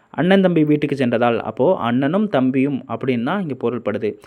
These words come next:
ஆனா அண்ணன், கமா, தம்பி அந்த இடத்துல பாருங்க. அண்ணன், கமா, அண்ணன், கமா, தம்பி வீட்டுக்கு சென்றதால்.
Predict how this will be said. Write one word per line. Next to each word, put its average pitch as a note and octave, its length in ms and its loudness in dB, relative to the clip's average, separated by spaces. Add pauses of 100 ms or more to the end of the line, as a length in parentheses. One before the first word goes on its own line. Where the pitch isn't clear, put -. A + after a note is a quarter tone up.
(160)
ஆனா D3+ 300 0
அண்ணன், F#3 580 -2
கமா, C#3 340 0
தம்பி A2 520 -4
அந்த C#3+ 240 0
இடத்துல C3+ 180 -4
பாருங்க. A#2 340 -2 (360)
அண்ணன், G3 600 0
கமா, C#3+ 380 -4 (420)
அண்ணன், F#3+ 500 -2 (140)
கமா, C3+ 300 0 (100)
தம்பி E3 380 -2
வீட்டுக்கு C3+ 400 -4
சென்றதால். A2 640 -4